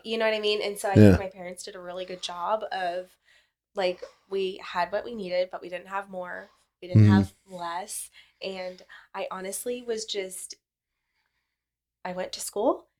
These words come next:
Speaker 1: and we went to cheer practice.
Speaker 2: Yeah.
Speaker 1: And we came home and we had dinner and we had homework and we went to bed. You know what I mean?
Speaker 2: Yeah.
Speaker 1: We said our prayers and th-, I
Speaker 2: Just been, like, a rule follower.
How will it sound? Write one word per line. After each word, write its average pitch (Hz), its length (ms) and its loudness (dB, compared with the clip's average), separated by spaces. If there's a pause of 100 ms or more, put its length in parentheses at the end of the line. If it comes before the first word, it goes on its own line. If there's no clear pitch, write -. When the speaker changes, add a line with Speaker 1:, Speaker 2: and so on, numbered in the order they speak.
(220)
Speaker 1:
and 175 400 -4
we 180 100 -2
went 180 200 -8
to - 140 -10
cheer 185 180 -4
practice. 311 540 -4 (180)
Speaker 2:
Yeah. 127 360 8
Speaker 1:
And 185 480 -4 (220)
we 190 80 -2
came 190 220 -12
home 277 280 -6
and 220 100 -16
we 202 80 -16
had 190 140 -16
dinner 214 340 -14
and 202 140 -14
we 196 120 -20
had 190 200 -16 (500)
homework 247 380 -4 (100)
and 208 480 -6 (640)
we 226 120 -6
went 247 180 -4
to 254 60 -6
bed. 285 240 2 (120)
You 262 160 2
know 294 60 8
what 294 80 6
I 285 60 2
mean? 269 260 -2
Speaker 2:
Yeah. 120 340 12
Speaker 1:
We - 60 -2
said 262 160 6
our 285 100 8
prayers 269 600 2
and 220 600 -6
th-, 226 120 0 (260)
I 233 360 -4 (1000)
Speaker 2:
Just 123 120 2
been, 143 100 12
like, 139 120 12
a 123 80 12
rule 117 280 4
follower. 95 520 0